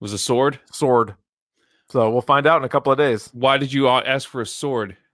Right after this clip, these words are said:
Speaker 2: I wanna beef up the home security.
Speaker 1: Okay. What kind of sword?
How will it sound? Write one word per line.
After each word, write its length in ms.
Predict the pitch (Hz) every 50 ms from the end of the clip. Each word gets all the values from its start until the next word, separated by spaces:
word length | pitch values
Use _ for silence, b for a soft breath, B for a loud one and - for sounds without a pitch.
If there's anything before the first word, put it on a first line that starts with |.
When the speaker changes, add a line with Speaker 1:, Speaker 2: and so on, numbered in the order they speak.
| _ _ _
Speaker 2:
I 60 | -
wanna 160 | 131 135 127
beef 260 | 104 - 139 135 -
up 140 | - 135 -
the 80 | - 120
home 160 | 113 131 127
security. 500 | 117 - - - 170 175 185 196 226 208 196 _ _ _ _ _ _ _ _ _ _ _ -
Speaker 1:
Okay. 340 | 123 123 135 127 135 139 131 - _
What 200 | - 120 123 120
kind 220 | - 143 139 139
of 80 | 131 117
sword? 320 | - - 104 101 98 92